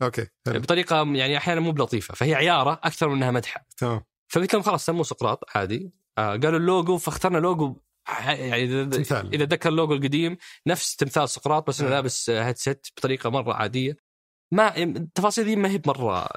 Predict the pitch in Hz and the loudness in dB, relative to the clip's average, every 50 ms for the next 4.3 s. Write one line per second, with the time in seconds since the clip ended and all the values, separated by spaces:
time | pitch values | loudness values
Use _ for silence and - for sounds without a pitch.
0 | - - - 113 110 113 107 98 95 - - - - - _ _ _ _ _ _ | -6 -2 -2 0 0 0 0 -2 -4 -6 -6 -8 -8 -8 _ _ _ _ _ _
1 | _ _ _ - - 107 98 95 92 90 87 80 - 50 - - - - 160 151 | _ _ _ -4 -2 0 0 0 -2 -2 -4 -4 -4 -4 -6 -6 -8 -10 -12 -16
2 | - - _ _ _ _ - - 160 185 180 170 147 170 175 147 156 151 131 117 | -16 -20 _ _ _ _ 0 2 2 4 4 2 2 2 2 2 2 2 0 0
3 | - - 113 - - 92 98 139 175 _ - - 175 170 302 240 180 151 - 143 | -2 -4 -4 -4 -2 -4 -4 -4 -6 _ -6 -2 0 2 2 2 0 0 0 0
4 | 117 101 - 123 156 - | 0 0 -2 -4 -6 -6